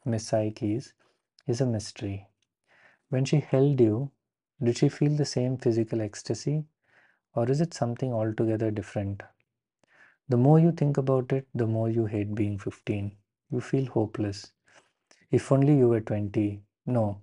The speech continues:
even eighteen would be good. Anything but fifteen. You could understand better what her words and actions mean.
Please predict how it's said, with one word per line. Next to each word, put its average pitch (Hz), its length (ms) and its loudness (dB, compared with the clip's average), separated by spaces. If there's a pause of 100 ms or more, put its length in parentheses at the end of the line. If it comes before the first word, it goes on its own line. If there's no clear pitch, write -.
even 139 260 2
eighteen 120 380 0
would 107 160 -6
be 107 120 -2
good. 104 320 -8 (180)
Anything 135 500 0
but 113 160 -6
fifteen. 101 500 -10 (640)
You 123 140 2
could 127 100 4
understand 123 520 0
better 110 280 0
what 113 200 0
her 110 120 -2
words 107 380 -2
and 110 100 -4
actions 101 520 -8
mean. 98 300 -4